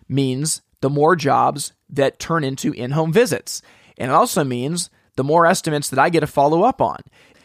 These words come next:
And it starts to set the table for the rest of the sales process. But that can't happen unless we start out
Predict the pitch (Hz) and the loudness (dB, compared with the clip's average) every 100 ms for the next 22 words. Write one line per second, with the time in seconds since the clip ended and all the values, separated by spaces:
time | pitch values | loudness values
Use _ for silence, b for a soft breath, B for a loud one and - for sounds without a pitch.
0 | b b 151 - 196 214 - 156 - - | b b -6 -2 2 2 0 -4 -2 0
1 | 190 - 135 - - 247 247 - - - | -2 -2 -12 -12 -6 -4 -4 -8 -12 -16
2 | _ - 151 160 156 - 135 156 165 - | _ -2 2 2 2 -2 0 4 4 2
3 | - - - - 147 160 - 175 175 - | -4 -4 -6 -4 2 2 2 -2 -4 0
4 | 202 - - - - - b b b 156 | 0 0 -2 -8 -10 -20 b b b -2
5 | 156 160 - 143 - - 156 170 - 131 | 2 2 2 -2 -2 4 4 4 4 4
6 | 123 - | 4 0